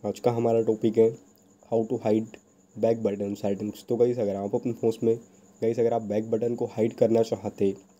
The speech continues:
आप guys, अगर आप back button को छिपाना चाहते, hide करना चाहते, तो आप कैसे करेंगे?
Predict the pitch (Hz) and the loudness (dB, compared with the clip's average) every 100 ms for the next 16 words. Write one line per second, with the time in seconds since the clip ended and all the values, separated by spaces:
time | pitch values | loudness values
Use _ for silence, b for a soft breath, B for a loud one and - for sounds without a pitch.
0 | b b b _ 113 110 117 113 110 113 | b b b _ -4 0 0 0 2 4
1 | 110 - - - _ - _ _ _ _ | 2 0 -20 -20 _ -20 _ _ _ _
2 | 107 107 107 113 113 113 117 117 110 110 | -2 -2 2 2 2 0 0 -2 2 2
3 | 117 113 104 - 101 107 117 117 110 117 | 4 2 0 -2 0 2 2 4 4 2
4 | - 95 98 101 98 117 113 - 117 - | 0 -6 -4 -2 2 2 2 2 2 2
5 | 117 98 98 98 | -2 0 0 -2